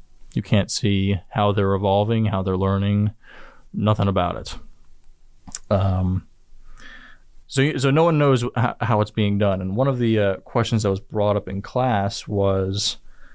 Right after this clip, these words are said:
um, or sorry, before I get to that. So where that's being implemented is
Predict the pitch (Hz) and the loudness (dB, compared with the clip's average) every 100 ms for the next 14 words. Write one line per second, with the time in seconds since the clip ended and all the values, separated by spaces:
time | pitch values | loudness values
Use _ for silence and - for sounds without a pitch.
0 | - - - - 101 92 92 92 92 92 | -18 -18 -12 -2 0 2 2 0 0 0
1 | 95 - - - 107 101 92 110 104 101 | 0 -4 -10 -4 2 2 2 0 0 0
2 | - 107 98 - - - - - 107 139 | -2 -2 0 -2 -8 -16 -8 -2 2 4
3 | 170 123 127 113 123 131 127 101 95 - | 4 2 0 2 2 2 2 2 2 0
4 | 95 95 98 92 90 92 92 - | 0 0 0 2 0 0 -2 -4